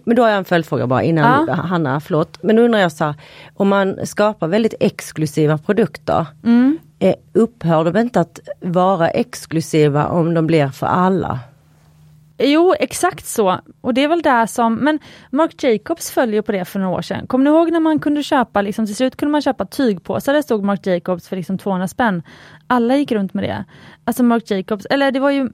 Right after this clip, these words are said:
Speaker 2: de, för de förstörde ju sitt eget varumärke genom att skapa Marc by Marc Jacobs, där allt blev så himla billigt.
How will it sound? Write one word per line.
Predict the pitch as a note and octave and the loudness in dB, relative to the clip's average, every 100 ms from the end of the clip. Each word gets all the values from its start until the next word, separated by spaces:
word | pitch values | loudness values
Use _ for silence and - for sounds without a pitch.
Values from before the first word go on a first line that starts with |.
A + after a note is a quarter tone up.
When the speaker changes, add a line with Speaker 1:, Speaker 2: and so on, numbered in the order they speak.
| _ | _
Speaker 2:
de, | - C4 C#4 | -4 0 0
för | B3+ | -2
de | A#3 C4+ C4 | -2 0 0
förstörde | C#4 - A#3+ G#3 G3 | -4 0 2 2 -2
ju | G#3+ A3 | -4 -2
sitt | A3+ A3 | -4 -4
eget | A#3 G#3 G#3 | -2 -2 0
varumärke | G3+ F#3 F3+ G#3 | 0 0 -4 -6
genom | F#3+ F#3+ F#3+ | -4 -4 -2
att | F#3+ F#3 | -6 -8
skapa | - G3+ F#3 F#3+ | -6 -6 -4 -2
Marc | F#3+ G3 G3+ - | 0 0 0 -2
by | - F#3+ | -6 -2
Marc | G3+ A#3+ C4 - | 0 0 -2 -4
Jacobs, | - - - - | -6 -6 -10 -6
där | G#3 | -4
allt | G3 G3 - | -2 -4 -4
blev | G3 F3+ | -6 -6
så | - F#3 | -8 -8
himla | - B3+ A3 A3 D#4 | -4 0 2 2 2
billigt. | C#4+ A#3 - - - | 0 -4 -6 -10 -16